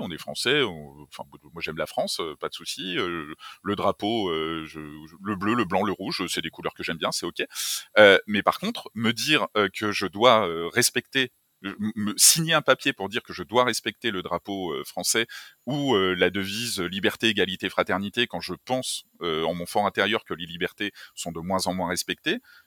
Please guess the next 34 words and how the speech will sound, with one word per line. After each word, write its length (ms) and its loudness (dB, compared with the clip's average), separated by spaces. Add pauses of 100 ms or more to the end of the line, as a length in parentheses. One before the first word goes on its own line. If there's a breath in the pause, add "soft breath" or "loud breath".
j'ai 160 2
envie 180 0
de 60 -4
pouvoir 280 0
critiquer 480 -6 (480)
la 240 2
devise, 400 -4
euh, 140 -2
française. 480 -6 (720 soft breath)
Et 80 2
donc, 260 -2 (140)
à, 100 8
à 180 6
Framasoft, 440 0
on 80 -2
s'est 120 0
regardé, 300 2
on 80 0
s'est 160 -2
dit, « 140 -2
Mais 80 -2
en 60 -2
fait, 200 0
on 60 -4
va 140 2
pas 120 4
signer 380 2
un 80 2
papier 340 -2
qui 140 -10
nous, 280 -10
qui 160 -14
dit 280 -8
que, 400 -2